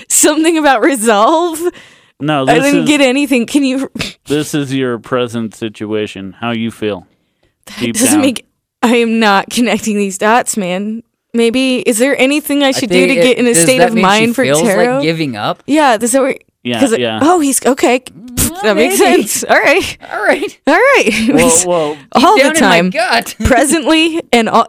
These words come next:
Speaker 1: f-,
Speaker 3: God, that
Speaker 1: always.
Speaker 3: feels pretty accurate.
Speaker 2: We are getting to the
Speaker 1: You're good.
Speaker 2: We are getting to the meanings. Let's just read the meanings. You don't have to read what the picture's doing. Uh,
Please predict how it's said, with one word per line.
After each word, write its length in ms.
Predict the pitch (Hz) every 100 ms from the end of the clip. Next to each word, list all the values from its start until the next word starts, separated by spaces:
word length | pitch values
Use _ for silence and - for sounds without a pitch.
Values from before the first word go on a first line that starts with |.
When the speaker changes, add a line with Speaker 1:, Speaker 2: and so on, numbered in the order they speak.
| -
Speaker 1:
f-, 200 | - -
Speaker 3:
God, 80 | -
that 20 |
Speaker 1:
always. 380 | 214 254 180 180
Speaker 3:
feels 200 | 185 -
pretty 220 | 202 208
accurate. 580 | 139 113 - 90 - -
Speaker 2:
We 120 | 160
are 140 | 185 180
getting 380 | 180 170 156
to 160 | 135 135
the 160 | 123 117
Speaker 1:
You're 120 | 381
good. 600 | - 285 415 403 - 185
Speaker 2:
We 160 | 143 165
are 140 | 170
getting 340 | 160 160 156 143
to 120 | 156
the 120 | 131
meanings. 540 | 127 131 123 113 117
Let's 260 | 196 214 202
just 260 | - 156 -
read 240 | 147 131
the 80 | 113
meanings. 800 | 113 117 123 117 110 107 - _ _ _ _ _ _ _ _
You 80 | -
don't 140 | 185 139
have 200 | 127 113
to 100 | 110
read 300 | 101 113 113
what 260 | 113 110 -
the 140 | 101
picture's 760 | 87 - 101 - 98 98 - _ _ _ _ _
doing. 440 | 95 95 95 90 _
Uh, 360 | 98 104 98